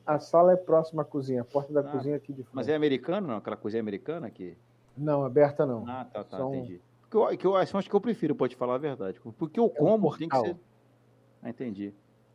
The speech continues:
Speaker 1: É.
Speaker 2: Eu tô,
Speaker 1: É
Speaker 2: eu tô
Speaker 1: porque você é
Speaker 2: pensando seriamente
Speaker 1: preguiçoso,
Speaker 2: em
Speaker 1: né?
Speaker 2: botar um frigo-, eu tô pensando seriamente em comprar um frigobar pro meu quarto. Aquele boni-, eu vi uns bonitinhos da, da Brastemp.
Speaker 1: Eu
Speaker 2: E
Speaker 1: acho
Speaker 2: vi,
Speaker 1: que
Speaker 2: e vi um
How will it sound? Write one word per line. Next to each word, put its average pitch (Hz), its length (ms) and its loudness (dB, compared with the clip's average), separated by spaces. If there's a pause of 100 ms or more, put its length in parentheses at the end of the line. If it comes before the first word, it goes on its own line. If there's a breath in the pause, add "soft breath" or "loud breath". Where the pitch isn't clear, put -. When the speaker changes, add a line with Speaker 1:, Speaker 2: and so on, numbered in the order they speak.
Speaker 1:
É. 107 200 -8 (200)
Speaker 2:
Eu 190 100 0
tô, 180 120 -8
Speaker 1:
É 208 60 6
Speaker 2:
eu 196 40 4
tô 202 60 -2
Speaker 1:
porque 233 100 6
você 220 100 0
é 190 40 2
Speaker 2:
pensando 180 180 0
seriamente 185 280 0
Speaker 1:
preguiçoso, 143 260 0
Speaker 2:
em - 20 -6
Speaker 1:
né? 139 60 -4
Speaker 2:
botar 156 240 2
um - 80 -4
frigo-, 190 300 -2
eu 196 60 -4
tô 190 100 -6
pensando 175 220 -8
seriamente 175 320 -8
em - 20 -16
comprar 175 240 -6
um 160 40 -6
frigobar 156 480 2
pro 160 120 -12
meu 170 100 -8
quarto. 110 420 -6 (460)
Aquele 113 260 -4
boni-, 135 200 -2
eu 127 80 2
vi 147 80 -4
uns 156 100 0
bonitinhos 156 520 0
da, 104 180 0
da 104 160 -2
Brastemp. 110 560 -6 (180)
Speaker 1:
Eu 339 220 -6
Speaker 2:
E 339 100 0
Speaker 1:
acho 269 140 0
Speaker 2:
vi, 220 180 2
Speaker 1:
que - 60 -10 (540)
Speaker 2:
e 156 100 -2
vi 180 160 2
um 190 40 4